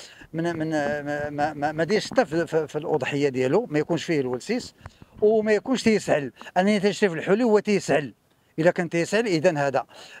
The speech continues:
راه كاين واحد المرض اللي هو ديال المرارة، راه ممكن ديه اليوم ويموت لك اليوم. إلا كان، إلا كان تيسعل وكان ت-، ولا، ولا كان، كانت فيه المرارة، يعني تيعاني من هذيك المرارة.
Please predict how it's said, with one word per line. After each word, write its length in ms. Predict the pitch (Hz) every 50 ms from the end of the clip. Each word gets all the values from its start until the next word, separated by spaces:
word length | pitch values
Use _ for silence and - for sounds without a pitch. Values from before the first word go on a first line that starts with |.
| -
راه 440 | 151 170 165 156 147 147 147 147 147
كاين 220 | 139 - 196 226 220
واحد 240 | 185 - - 131
المرض 220 | 160 175 190 196 160
اللي 160 | 165 175 165
هو 200 | 151 151 160 151
ديال 260 | 147 151 196 208 202
المرارة، 460 | 175 156 151 156 160 160 170 226 247 -
راه 100 | 165 175
ممكن 420 | 175 220 277 262 - 240 220 170 151
ديه 160 | 214 202 185
اليوم 160 | 196 269 294
ويموت 260 | 294 294 302 285 -
لك 100 | 311 -
اليوم. 220 | 147 135 120 104 92 _ _ _ _ _ _ _ _ _ -
إلا 140 | 147 156 180
كان، 220 | 170 - 202 202 185
إلا 160 | 170 165 190
كان 200 | - 214 202 -
تيسعل 380 | 190 180 170 - - 208 247
وكان 200 | 233 180 220 214
ت-، 60 | 170 226
ولا، 420 | 196 185 175 175 175 170 185 208
ولا 540 | 196 180 175 185 190 175 160 156 196 226 220
كان، 260 | - 190 190 175 160
كانت 220 | 156 - 175 165
فيه 140 | - 214 202
المرارة، 480 | 156 - 151 139 143 143 127 113 107 - -
يعني 180 | 127 135 143
تيعاني 320 | 135 151 143 139 175 208 208
من 60 | 170
هذيك 180 | 165 170 143
المرارة. 380 | 147 139 135 131 135 123 110 101